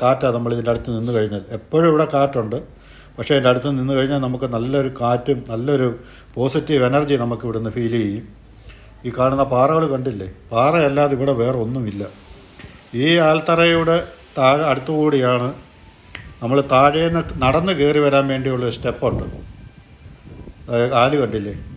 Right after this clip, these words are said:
ഈ ആല് നല്ല ഭംഗിയായിട്ട് അവർ കരിങ്കല്ല് വെച്ചൊക്കെ കെട്ടി ഭംഗിയായിട്ട് സംരക്ഷിച്ചിട്ടുണ്ട്. എങ്കിൽ പോലും അതിൻ്റെ മുകളിൽ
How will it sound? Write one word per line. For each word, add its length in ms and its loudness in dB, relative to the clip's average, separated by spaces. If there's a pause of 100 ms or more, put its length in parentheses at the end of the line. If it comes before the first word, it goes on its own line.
(220)
ഈ 140 -4
ആല് 200 0
നല്ല 220 -2
ഭംഗിയായിട്ട് 540 -2
അവർ 100 -4 (800)
കരിങ്കല്ല് 440 0
വെച്ചൊക്കെ 400 -2
കെട്ടി 260 -6 (140)
ഭംഗിയായിട്ട് 460 -4
സംരക്ഷിച്ചിട്ടുണ്ട്. 680 -4 (180)
എങ്കിൽ 260 -6
പോലും 300 0
അതിൻ്റെ 320 -2
മുകളിൽ 320 0